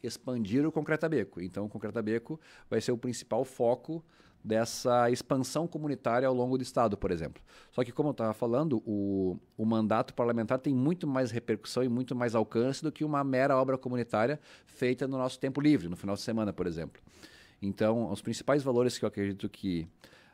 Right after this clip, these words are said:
ah, estão, ah,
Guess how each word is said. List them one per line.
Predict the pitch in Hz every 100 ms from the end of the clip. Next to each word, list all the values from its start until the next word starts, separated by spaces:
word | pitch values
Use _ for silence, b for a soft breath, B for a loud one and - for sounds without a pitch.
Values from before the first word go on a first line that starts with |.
| B
ah, | 90 -
estão, | 110 - 123 127 156 165 - _ _ _ b b b _ -
ah, | 104 107 107 104